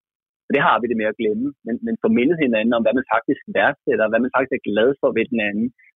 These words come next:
som vi i en parentes bemærker er rigtig gode til at minde hinanden om, når vi er forelskede, men som vi glemmer sidenhen. Hvis man kan minde hinanden om det, og blive styrket i, at vi faktisk har noget godt kørende, og også kan tage livtag med det, der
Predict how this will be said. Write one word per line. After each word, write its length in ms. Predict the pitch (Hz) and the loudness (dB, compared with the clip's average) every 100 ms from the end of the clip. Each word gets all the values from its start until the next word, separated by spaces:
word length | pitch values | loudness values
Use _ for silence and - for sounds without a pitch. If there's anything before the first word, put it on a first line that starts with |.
| _ | _
som 80 | 127 113 | 0 2
vi 60 | 117 | 2
i 60 | |
en 80 | 104 | 2
parentes 320 | 117 113 143 - | 0 2 0 2
bemærker 260 | 117 104 117 | 0 4 4
er 120 | 107 | 2
rigtig 260 | 160 - 131 110 | 0 -2 -6 -2
gode 140 | 113 | -4
til 100 | - 117 | -2 -2
at 40 | |
minde 140 | 113 120 | -2 -2
hinanden 260 | 113 107 120 | -4 -2 0
om, 60 | 117 117 | -2 -4
når 80 | 110 | -8
vi 60 | 110 | -4
er 80 | 120 | 0
forelskede, 420 | 139 151 - 139 - _ _ | 0 0 -2 -2 -4 _ _
men 100 | 123 113 | -4 0
som 80 | 117 | 0
vi 40 | 117 | 0
glemmer 240 | 113 110 120 | 0 0 0
sidenhen. 320 | - 113 117 | -2 -2 -2
Hvis 140 | 120 131 | 0 0
man 80 | 135 | 2
kan 80 | 135 | 2
minde 160 | 151 170 | 4 2
hinanden 260 | 156 135 160 | 2 4 2
om 60 | 143 139 | 2 2
det, 80 | 143 | 2
og 40 | 123 - | 0 -2
blive 140 | 131 - | -8 -8
styrket 500 | - - 160 196 190 156 | -10 0 2 4 2 0
i, 40 | 147 135 | -2 -4
at 40 | |
vi 60 | 131 135 | -4 -4
faktisk 200 | 147 - | -2 -2
har 80 | 143 | -4
noget 160 | 131 143 | -2 -2
godt 140 | 147 - | -2 -2
kørende, 300 | 123 117 135 - _ _ 151 | -2 0 -2 -8 _ _ -6
og 60 | - - 190 | -4 0 0
også 160 | 208 _ _ _ _ _ _ - | -2 _ _ _ _ _ _ -6
kan 100 | 151 | -2
tage 160 | 156 135 | 0 0
livtag 320 | 143 - 143 127 | 0 -2 -4 -2
med 80 | 127 139 | -2 0
det, 80 | |
der 80 | 147 | 2